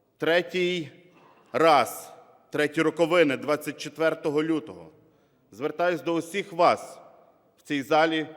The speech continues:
християнським привітом. Слава Ісусу Христу! Запевняю вас усіх, дорогі українці, наші міжнародні партнери,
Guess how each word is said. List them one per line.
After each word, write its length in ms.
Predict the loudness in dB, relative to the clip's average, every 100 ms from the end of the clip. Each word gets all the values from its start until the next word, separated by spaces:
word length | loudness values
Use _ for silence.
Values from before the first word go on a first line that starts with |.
| -18
християнським 760 | -12 -10 -4 -2 -2 -4 -10 -10
привітом. 520 | -8 -8 -10 -12 -20 -20 _ _ _
Слава 440 | 0 4 4 2
Ісусу 840 | 0 -6 -2 -4 -2 0 -2 -2 -10 -6
Христу! 640 | -4 -2 -2 -2 -2 -4 -12 -20 _ _ _ _ _ _ _ _ _ _ _ _ _ -20 -20 _ _ _ _ _ _
Запевняю 880 | -4 -2 0 -2 2 2 4 2 0 -4 -18 -20 _ -2
вас 340 | 2 2 0
усіх, 400 | -6 -4 -2 -4 -8 -20 _ _ _
дорогі 200 | -4 0
українці, 760 | 0 0 -2 0 -2 -2 -10 -14 -16 _ -6
наші 300 | -4 -2 -2
міжнародні 640 | -2 -2 -2 -2 -2 -4
партнери, 600 | -4 -6 -4 -6 -6 -8